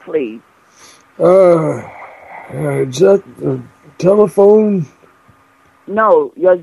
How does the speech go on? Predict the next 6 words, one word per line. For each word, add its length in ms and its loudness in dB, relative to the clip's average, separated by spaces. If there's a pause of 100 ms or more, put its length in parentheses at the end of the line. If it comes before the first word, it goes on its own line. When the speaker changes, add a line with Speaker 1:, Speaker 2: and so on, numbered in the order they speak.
(100)
Speaker 1:
zip 260 0
code, 380 -2
your 160 0
mailing 720 -2
zip 240 -4
code. 440 -4